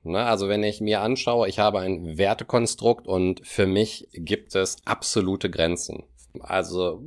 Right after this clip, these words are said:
für mich kommt es nicht in Frage, eine, ähm, nicht demokratische Partei zu wählen, beispielsweise. Das ist für mich eine harte Grenze, die mein System, ähm, was das angeht, ähm, ne,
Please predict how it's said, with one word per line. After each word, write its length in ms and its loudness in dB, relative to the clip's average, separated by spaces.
für 220 -2
mich 220 -4
kommt 380 0
es 540 -4
nicht 440 -2
in 160 -2
Frage, 760 0
eine, 720 -4
ähm, 280 -6
nicht 220 -4
demokratische 600 -4
Partei 360 -2
zu 200 -6
wählen, 300 -10
beispielsweise. 800 -8
Das 180 -4
ist 140 -4
für 140 0
mich 320 -2
eine 480 -2
harte 440 -2
Grenze, 760 -2
die 160 -2
mein 400 0
System, 640 0
ähm, 240 -4
was 220 -2
das 240 -2
angeht, 840 -4
ähm, 480 -4
ne, 240 -4